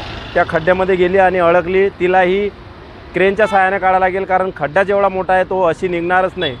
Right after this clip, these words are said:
क्रेनच्या सहाय्यानेच तिला काढावं लागेल. तर गेले कित्येक महिन्यापासून आम्ही या व्हिडिओच्या माध्यमातून दोन चॅनलवर व्हिडिओ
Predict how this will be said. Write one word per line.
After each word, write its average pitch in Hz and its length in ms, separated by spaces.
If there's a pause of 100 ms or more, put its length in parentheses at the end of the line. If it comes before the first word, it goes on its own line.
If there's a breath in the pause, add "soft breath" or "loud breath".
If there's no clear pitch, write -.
(100)
क्रेनच्या 180 340
सहाय्यानेच 185 460
तिला 190 200
काढावं 175 400
लागेल. 135 440 (800)
तर 196 80
गेले 233 460
कित्येक 220 440
महिन्यापासून 214 540
आम्ही 214 200
या 208 80
व्हिडिओच्या 196 440
माध्यमातून 190 560
दोन 185 180
चॅनलवर 190 460
व्हिडिओ 170 260